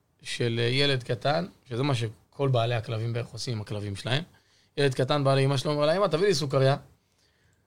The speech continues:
אומרת לו, "בערב אחרי ארוחת ערב." עושה סיבוב חמש שניות, "אמא, תביא לי סוכריה." אומרת לו, "אמרתי לך בערב אחרי ארוחת", עושה סיבוב חמש שניות, "אמא, תביא לי סוכריה." <laughs> בסופו של דבר, מה היא עושה?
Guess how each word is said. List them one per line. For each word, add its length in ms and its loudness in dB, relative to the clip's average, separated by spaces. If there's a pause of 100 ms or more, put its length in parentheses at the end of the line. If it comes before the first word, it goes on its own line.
(220)
אומרת 280 4
לו, 320 4
"בערב 280 4
אחרי 180 0
ארוחת 340 -2
ערב." 180 -2
עושה 200 -2
סיבוב 360 0
חמש 260 0
שניות, 400 -2
"אמא, 160 4 (100)
תביא 200 2
לי 60 0
סוכריה." 420 0 (420)
אומרת 220 0
לו, 80 4
"אמרתי 240 -4
לך 80 -8
בערב 400 0
אחרי 160 0
ארוחת", 260 -2
עושה 280 -2
סיבוב 300 0
חמש 300 0
שניות, 280 -2
"אמא, 180 2 (100)
תביא 160 2
לי 100 -2
סוכריה." 420 2 (720)
<laughs> 680 -16
בסופו 360 4
של 60 2
דבר, 260 8
מה 100 2
היא 80 6
עושה? 240 4